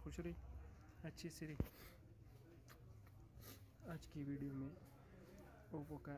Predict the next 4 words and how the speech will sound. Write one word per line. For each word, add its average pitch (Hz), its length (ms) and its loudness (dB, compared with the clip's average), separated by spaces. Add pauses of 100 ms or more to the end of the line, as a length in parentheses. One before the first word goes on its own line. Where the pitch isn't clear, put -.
(140)
Android 135 440 2 (420)
थर्टीन 123 400 0 (3000)
दो 135 100 4
हज़ार 127 220 2